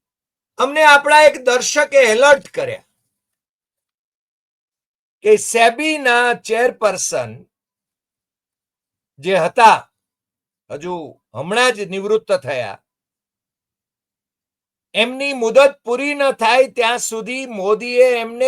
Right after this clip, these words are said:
પ્રોટેક્ટ કર્યા, મોદીની સરકારે પ્રોટેક્ટ કર્યા. કારણ એવું હતું કે અદાણીનો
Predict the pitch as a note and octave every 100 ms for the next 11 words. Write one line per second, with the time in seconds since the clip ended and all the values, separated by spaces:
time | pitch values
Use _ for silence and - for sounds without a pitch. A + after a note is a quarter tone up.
0 | - G#3 G#3 - D#4+ - G#3 E3+ A2+ -
1 | _ _ _ _ _ _ _ _ _ _
2 | _ - E3 G#3 A#3 C4+ C#4 C4 - G3
3 | G#3 A#3+ C4 C4 - G#3+ - C#4 - -
4 | D#3 B2+ F#2+ - - _ _ _ _ _
5 | _ - F3 A3+ D4+ E4+ D4+ G#3+ G3+ G3+
6 | F3+ B3 C#4 - A#3 G#3 F3 E3 A3 A#3+
7 | C4 D4